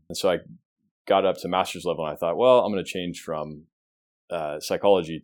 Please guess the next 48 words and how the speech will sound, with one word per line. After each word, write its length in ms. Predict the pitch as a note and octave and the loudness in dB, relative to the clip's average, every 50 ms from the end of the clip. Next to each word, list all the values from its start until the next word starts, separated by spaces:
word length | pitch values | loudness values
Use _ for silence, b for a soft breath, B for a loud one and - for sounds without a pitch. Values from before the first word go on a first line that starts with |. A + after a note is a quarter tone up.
| - - - | -12 -14 -12
to 260 | D#2+ D#2+ D#2+ D#2 D#2+ | -10 -10 -8 -8 -8
world 300 | D#2 D2+ E2+ F#2 F#2+ F2+ | -8 -4 -2 -2 -2 -2
religions 400 | F2 F2+ F2 E2+ D#2+ E2+ E2 D2 | -2 -4 -4 -4 -4 -6 -10 -10
and 160 | D#2 D2 - - | -12 -14 -14 -12
philosophy." 540 | C#2+ C#2 C2+ C2+ - - - _ - _ _ _ _ _ _ _ _ _ _ | -10 -10 -10 -10 -12 -14 -18 _ -20 _ _ _ _ _ _ _ _ _ _
And 140 | - E2+ F2+ | -8 -6 -4
then 160 | F2+ F2 E2 | -2 -4 -4
from 220 | - - F#2 F#2 G2 | -4 -6 -6 0 2
there, 400 | G2+ G2 F#2 F2+ F2 F2 E2+ D#2 | 4 4 4 4 4 2 2 0
I 80 | D#2+ | -2
kinda 180 | - F2 D#2+ D2+ | -2 -4 -6 -4
concentrated 580 | - - D#2+ D2+ - D#2+ - - D#2+ D#2 D2+ | -6 -6 -8 -8 -8 -12 -10 -6 -6 -6 -6
more 220 | D#2 D#2 D#2 D2+ C#2+ | -4 -4 -4 -4 -4
on, 160 | D2 D2 D2 - | -6 -8 -6 -2
obviously, 340 | E2 E2+ D#2+ D#2 - - D#2+ | -2 -2 -2 -2 -6 -6 -6
like, 160 | D2 C#2+ - | -8 -8 -8
the 80 | - D#2+ | -10 -12
tradition 380 | - - E2 E2 D#2+ - E2 | -10 -8 -8 -8 -6 -6 -8
that 80 | D2+ D2+ | -6 -4
I 40 | C#2+ | -4
was 120 | C#2+ D2 | -4 -6
most 240 | D#2 D2 D2+ - - | -8 -10 -10 -10 -12
involved 340 | D2+ C#2+ E2+ F2 E2 C#2+ D2+ | -8 -4 -2 -2 -2 -2 -6
in, 120 | D2 D2 | -12 -12
which 180 | D2 D2 _ _ _ | -14 -18 _ _ _
was 200 | _ - - - _ - | _ -18 -18 -18 _ -4
Buddhism. 480 | A#2+ A#2+ G#2 E2+ E2 D#2+ D2+ D2 D2 _ _ _ _ _ _ _ _ _ - | -2 -2 -2 -4 -6 -8 -12 -12 -16 _ _ _ _ _ _ _ _ _ -6
Um, 420 | E2 E2 D#2+ D2 C#2+ D2 D2+ D#2+ _ - | -4 -4 -4 -4 -6 -10 -18 -20 _ -10
and 80 | F#2 F2 | -2 2
got 140 | F#2+ F2 E2+ | 2 2 2
a 20 | |
chance 300 | D#2+ - F#2 E2+ D#2 - | 0 -2 -8 -8 -8 -6
to 100 | - E2+ | -6 -6
live 160 | D#2 E2 D2+ D2+ | -6 -6 -6 -6
in 80 | D2+ | -8
a 60 | C#2+ | -4
monastery 580 | D2 E2+ G2 G#2 F#2+ - - G2+ F#2+ F#2 F2+ F2 | -2 -2 -2 -2 -2 -4 0 0 2 2 0 -2
for, 380 | - - F2 E2+ E2 E2 E2+ F2 | -6 -6 -4 -4 -2 -2 -2 0
or 140 | G2 G2 F#2+ | -2 -2 -2
study 260 | - - - B2+ A#2+ | -2 2 4 4 4
in 80 | A2+ G#2+ | 4 2
a 40 | F#2+ | 2
monastery 640 | F2+ F2+ F2+ F2+ E2 - - F2+ F2 E2+ E2 E2 E2 | 2 0 0 0 -2 -4 -2 0 2 2 0 0 -4
in 80 | E2 D2+ | -8 -10
Nepal 360 | D2+ D2+ - - E2 D#2+ E2 D#2+ | -12 -12 -4 -2 0 0 0 -2
for 380 | - - E2 D#2+ D#2 D#2 D#2 - | -4 -6 -6 -6 -4 -6 -8 -8
several 320 | - F#2 E2+ D2+ E2 D#2 | -4 -4 -4 -4 -4 -6
months, 500 | D2+ D2+ D2 D2 D2 - - - - | -6 -6 -8 -8 -10 -12 -12 -12 -12